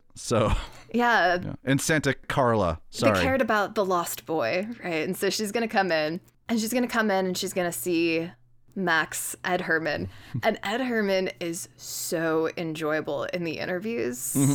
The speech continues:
Speaker 1: Oh, he,
Speaker 2: about this movie.
Speaker 1: sweet, delightful man, I gotta say.
Speaker 2: He is a delightful man. He was so excited, apparently, to get this script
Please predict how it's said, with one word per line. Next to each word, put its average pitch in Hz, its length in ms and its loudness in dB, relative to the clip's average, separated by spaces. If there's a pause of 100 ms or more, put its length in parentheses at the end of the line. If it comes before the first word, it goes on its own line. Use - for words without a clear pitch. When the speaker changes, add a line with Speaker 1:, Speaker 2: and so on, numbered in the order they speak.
(100)
Speaker 1:
Oh, 262 260 6
he, 247 80 4
Speaker 2:
about 165 260 2
this - 240 -4
movie. 170 120 2
Speaker 1:
sweet, 381 440 4 (180)
delightful 190 560 4
man, 131 320 4
I 113 120 4
gotta 123 240 6
say. 98 360 2
Speaker 2:
He 233 280 2
is 208 180 4
a 214 40 2
delightful 180 460 2
man. 170 300 0 (260)
He 247 200 0
was 302 180 0
so 214 340 0
excited, 180 800 -2
apparently, 180 560 -2
to 175 240 -6
get 175 240 -2
this 170 160 -4
script - 600 -4